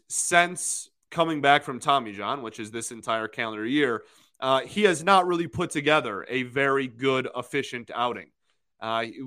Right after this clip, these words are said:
we haven't seen a ton of swing and miss stuff. I think there was one outing in which we came on here and talked about, like, oh, like, had some swing and miss stuff today. And even that was kinda, you know, comparing him to himself more so than, uh, like, some stellar swing and miss,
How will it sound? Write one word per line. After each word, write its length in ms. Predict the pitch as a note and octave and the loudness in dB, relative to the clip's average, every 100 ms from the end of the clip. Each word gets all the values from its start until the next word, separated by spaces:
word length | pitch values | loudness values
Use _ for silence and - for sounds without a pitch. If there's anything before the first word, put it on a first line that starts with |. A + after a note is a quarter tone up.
| C3 | -14
we 260 | C#3 C3 B2 | -8 -6 -6
haven't 520 | C3+ E3 E3 F3 D#3 | 0 4 4 2 -4
seen 420 | - - D#3+ D#3+ | -8 -4 0 0
a 140 | D#3 C#3 | 0 -6
ton 260 | - D3+ | -2 -2
of 80 | D3 | -2
swing 300 | - D3+ D3 | -6 -4 -4
and 100 | C#3+ | -2
miss 200 | C#3 C3 | -2 -4
stuff. 400 | - - C3 D3 | -6 2 2 2
I 40 | |
think 120 | C#3 C3 | -4 -2
there 100 | C3 | -4
was 140 | G#2 | -4
one 240 | G#2+ C3+ | -4 -2
outing 420 | C#3 C3 D3 D#3+ F3 _ _ _ _ | 2 2 2 -2 -8 _ _ _ _
in 160 | - C3+ | -6 0
which 240 | C3 - | 0 0
we 140 | D#3 D3+ | 0 -2
came 280 | D#3 D3 C#3+ | -2 -2 0
on 220 | C3 D#3 | 0 0
here 160 | D3+ | -2
and 100 | C#3+ | -4
talked 320 | C3+ C3 C#3 - | -4 -4 -4 -2
about, 260 | C#3+ C#3+ | 0 2
like, 200 | C#3+ B2+ | 0 -2
oh, 160 | G#3+ A#3+ | 0 0
like, 220 | E3+ C3 | 0 -2
had 160 | D#3+ E3+ | -4 -6
some 160 | F3 | -10
swing 240 | - E3+ E3+ | -10 -8 -6
and 100 | E3+ | -6
miss 160 | E3+ | -8
stuff 260 | - F3 E3+ | 0 2 2
today. 360 | D#3 B2+ A2 | 0 0 0
And 120 | G#2+ A2 | -2 -6
even 280 | F3+ D#3+ | -4 0
that 240 | C#3 C#3+ C3+ | 6 6 6
was 240 | B2+ A2+ _ _ _ _ _ | 0 -6 _ _ _ _ _
kinda, 480 | E3 D#3+ C3+ B2+ - A2+ | 2 4 4 2 -2 -10
you 140 | - C3 | -10 -4
know, 260 | A#2+ A2+ _ | -4 -4 _
comparing 560 | - C#3 - D#3+ D#3+ D3+ | -10 -10 0 4 4 2
him 160 | C3+ | -4
to 180 | B2 C#3+ | -6 -4
himself 580 | C3 G#2+ - D3+ B2+ A#2+ - | -4 -6 0 2 2 0 -6
more 220 | B2+ B2+ | -8 -6
so 320 | - C3+ B2 | -4 -2 -2
than, 260 | A#2+ A#2 A2 _ _ _ | -2 -6 -10 _ _ _
uh, 280 | A2+ A#2 A#2 | -4 0 2
like, 220 | A#2 A2+ | 0 -4
some 240 | - C#3 A#2+ | -4 -6 -4
stellar 640 | - - C3 B2+ B2 A#2+ | -6 -2 2 2 2 -2
swing 420 | A2+ - C3+ C3+ | -2 -8 -4 -4
and 140 | B2+ A#2+ | -4 -4
miss, 460 | B2 A#2 - - | -4 -4 -6 -8